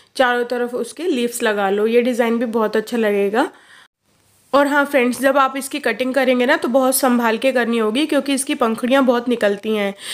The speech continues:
लेकिन जब ये वॉल पे लग जाता है ना फिर एक भी पंखुड़ी नहीं गिरती। चलिए अब हम वॉल पे लगाते हैं। और अब हम इसको लगाने के लिए डबल साइडेड टेप लगाएंगे और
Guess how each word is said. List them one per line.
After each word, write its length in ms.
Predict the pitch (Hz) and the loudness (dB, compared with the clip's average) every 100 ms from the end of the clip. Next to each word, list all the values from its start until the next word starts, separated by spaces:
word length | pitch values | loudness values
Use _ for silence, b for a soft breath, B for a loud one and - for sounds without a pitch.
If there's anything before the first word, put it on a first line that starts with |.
| B - | B -2
लेकिन 280 | 262 294 | 0 2
जब 400 | 269 294 311 302 262 | 2 2 4 2 2
ये 160 | 269 | 0
वॉल 240 | 254 240 240 | 2 2 0
पे 140 | 269 | -2
लग 240 | 277 240 226 | 0 0 2
जाता 320 | 247 233 240 | 0 2 -2
है 100 | 240 | -2
ना 140 | 349 | -4
फिर 300 | 415 302 285 | -4 -2 -2
एक 320 | - 269 226 | 2 2 2
भी 100 | 262 | 2
पंखुड़ी 380 | 359 285 233 240 | 2 0 0 -2
नहीं 200 | 226 214 | 0 -2
गिरती। 360 | 196 185 214 214 | -4 -6 -8 -8
चलिए 300 | 247 240 254 | -4 0 0
अब 200 | 240 240 | 0 -2
हम 160 | 247 | -2
वॉल 200 | 233 220 | 0 0
पे 160 | 220 247 | 0 0
लगाते 440 | 233 214 202 208 | 0 -2 -4 -4
हैं। 300 | 269 427 466 B - _ _ _ _ _ _ - | -2 0 -2 B -20 _ _ _ _ _ _ 0
और 200 | 240 269 | 2 4
अब 380 | 269 - 240 240 | 2 0 -2 -2
हम 180 | 269 262 | -2 -2
इसको 260 | 254 285 | -2 0
लगाने 480 | 277 240 226 220 226 | 2 2 0 0 0
के 160 | 247 233 | 2 2
लिए 220 | 240 330 | 2 2
डबल 300 | 262 220 240 | 0 0 -2
साइडेड 420 | 240 220 226 226 | -2 -4 -4 -2
टेप 240 | 233 220 | -2 -2
लगाएंगे 640 | 220 214 202 202 214 349 - B B B - | -4 -2 -2 -2 0 0 -2 B B B -4
और 360 | 233 233 226 | 0 2 2